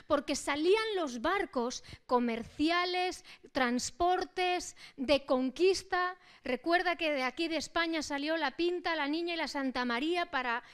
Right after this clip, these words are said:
conocer América y realmente en la navegación no había nada que pudiera indicar el rumbo. Venían tormentas en alta mar, venían vientos en alta mar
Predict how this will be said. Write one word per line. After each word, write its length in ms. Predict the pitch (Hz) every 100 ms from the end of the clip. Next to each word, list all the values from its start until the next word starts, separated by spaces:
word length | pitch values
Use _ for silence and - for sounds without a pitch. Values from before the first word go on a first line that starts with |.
| - _
conocer 600 | 311 269 254 - 330 339 -
América 800 | 262 269 330 381 381 381 370 381 - - - - -
y 380 | 339 339 - - -
realmente 960 | 269 302 339 440 453 381 311 294 294 -
en 140 | 262
la 140 | 277 359
navegación 840 | 392 381 370 339 - 339 285 254 - -
no 400 | 277 285 339 403 -
había 600 | 320 294 349 339 247 247 - -
nada 440 | 254 294 359 330 302
que 120 | 285
pudiera 520 | - 269 320 349 349
indicar 560 | 330 277 277 311 320 311
el 240 | 247 247
rumbo. 560 | 285 403 359 214 202 - -
Venían 540 | - 294 320 349 320 294
tormentas 840 | 277 247 254 294 427 440 427 440 -
en 200 | 277 277
alta 340 | 349 359 320
mar, 400 | 262 285 381 415 403 - -
venían 640 | 254 277 311 381 370 349 247
vientos 760 | 226 330 403 403 427 427 - -
en 240 | 277 269
alta 400 | 330 415 - 302
mar 260 | 254 320